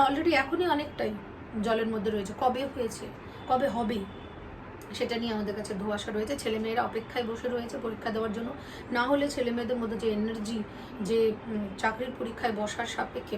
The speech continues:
প্রতি বছর রেগুলার পরীক্ষা হলে পরে পড়াশোনার যে মোটিভ, সেটা খুব সুন্দর থাকে। এটা একেবারে বাস্তব সত্য।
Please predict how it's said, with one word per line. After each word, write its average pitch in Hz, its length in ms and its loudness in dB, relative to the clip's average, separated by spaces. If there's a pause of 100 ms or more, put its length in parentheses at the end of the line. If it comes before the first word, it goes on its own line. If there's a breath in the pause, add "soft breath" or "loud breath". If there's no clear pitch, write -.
প্রতি 233 200 -4
বছর 233 340 -2
রেগুলার 226 400 0
পরীক্ষা 226 480 -4
হলে 233 160 0
পরে 208 320 -4 (360 loud breath)
পড়াশোনার 254 580 2
যে 226 140 0
মোটিভ, 240 440 2 (360 loud breath)
সেটা 254 200 0
খুব 285 160 -2
সুন্দর 233 320 0 (100)
থাকে। 240 480 0
এটা - 180 0
একেবারে 277 360 0
বাস্তব 285 400 2
সত্য। - 280 -8